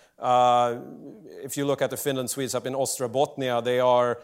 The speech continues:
slightly less educated, but they tend to be happier. They have the most in-, <laughs> industrious kind of, uh, attitudes to business. So again, we're talking about two different things here, but they tend to perform worse in,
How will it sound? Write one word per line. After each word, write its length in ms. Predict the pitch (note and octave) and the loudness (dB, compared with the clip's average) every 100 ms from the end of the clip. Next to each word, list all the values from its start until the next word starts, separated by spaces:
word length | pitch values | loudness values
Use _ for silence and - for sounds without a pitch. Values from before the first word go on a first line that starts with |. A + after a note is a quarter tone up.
| - | -20
slightly 460 | - D#3 D#3 D3+ C3 | -8 6 6 6 0
less 320 | B2+ B2+ - | 2 2 2
educated, 560 | C#3 D#3 C#3 A#2+ A2 A2+ | -2 -2 -2 -4 -4 -2
but 120 | A#2+ | -2
they 120 | A#2 | -4
tend 180 | A2+ B2+ | -4 -6
to 40 | A2 | -6
be 100 | G#2+ | -4
happier. 640 | C3+ D3 - D3+ C#3+ C#3 | 4 4 2 -2 0 0
They 120 | B2+ | 0
have 120 | A#2+ | -2
the 80 | B2 | -4
most 240 | A#2+ A2+ | -6 -8
in-, 580 | A#2+ A2+ B2+ C3 B2 A2+ - | -10 -12 -12 -14 -14 -18 -12
<laughs> 40 | |
industrious 800 | C#3 C3 C#3 - - C#3 B2+ - | -10 0 0 0 -6 -4 -4 -6
kind 280 | - B2 A#2+ | -6 -6 -4
of, 260 | A#2 G#2+ | -6 -6
uh, 160 | A2+ A2 - - _ | -4 -4 -6 -20 _
attitudes 540 | C3+ C3 A#2+ B2 A2+ - | 2 2 2 -8 -6 -8
to 160 | B2+ | -10
business. 720 | G#2+ G#3 A3+ D#3 C3+ C#3+ - - - | 4 4 4 2 0 0 -2 -6 -12
So 120 | - | -4
again, 280 | D#3+ G#3 C#3+ | 6 6 6
we're 80 | C#3+ | 2
talking 280 | F3 F3 F#3 | 4 4 4
about 360 | D#3 C3 A#2+ | 2 2 -6
two 180 | E3 D3 | -4 -2
different 260 | D3 C#3+ B2+ | -2 -4 -2
things 300 | F3 F3 - | -2 0 -2
here, 160 | A2 | -6
but 100 | B2 | -4
they 100 | D3 | -4
tend 200 | D3+ E3 | 0 -2
to 80 | E3+ | -2
perform 260 | D#3 D#3+ D#3 | -4 -2 0
worse 260 | D3 D3 | 0 0
in, 220 | C#3 B2+ | -4 -6